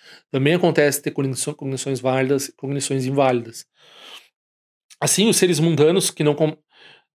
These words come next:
não entendem que o Dharmata, o espaço, né, esse espaço, eh, exclusivo, né, pro pessoal lá da Shenton, ou esse espaço básico, mas neutramente traduzido,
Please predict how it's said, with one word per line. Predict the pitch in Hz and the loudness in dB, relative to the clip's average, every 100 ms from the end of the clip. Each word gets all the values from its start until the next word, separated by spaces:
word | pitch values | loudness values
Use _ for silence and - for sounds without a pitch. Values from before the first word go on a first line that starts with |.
| _ | _
não | 147 160 175 - _ | 0 0 0 -6 _
entendem | 180 165 180 220 175 135 - _ _ _ | -2 2 2 2 0 0 -8 _ _ _
que | 151 | -2
o | 139 139 | 2 2
Dharmata, | 135 135 139 175 143 135 _ _ _ _ | 2 2 2 0 -4 -4 _ _ _ _
o | 120 | -6
espaço, | 120 - - - 131 | -6 0 0 0 -4
né, | 127 127 127 | -4 -4 -8
esse | 143 - | -8 -6
espaço, | - - 123 123 135 117 117 _ _ _ 117 | -2 2 2 2 -2 -4 -6 _ _ _ -10
eh, | 110 107 107 107 - _ | -8 -8 -10 -12 -14 _
exclusivo, | - - 117 131 139 127 127 - | -10 -6 -2 0 2 -2 -6 -8
né, | 120 117 _ | -8 -8 _
pro | 120 113 | -8 -8
pessoal | - 120 - 117 | -8 -8 -2 0
lá | 113 | 0
da | 113 110 | -4 -8
Shenton, | - 120 113 123 113 - - - - | -6 -6 -2 -4 -4 -10 -16 -16 -6
ou | - 123 | 2 4
esse | 123 - | 4 0
espaço | 127 - 120 120 - 120 110 _ _ | -4 0 0 0 -6 -6 -12 _ _
básico, | - 123 143 120 - 113 120 | 0 2 2 -2 -6 -14 -12
mas | 123 117 120 113 - | -8 -2 -2 -2 -6
neutramente | 131 123 127 120 117 - | -4 -4 -2 -4 -4 -6
traduzido, | 131 123 147 143 143 | -6 -4 -2 -2 -2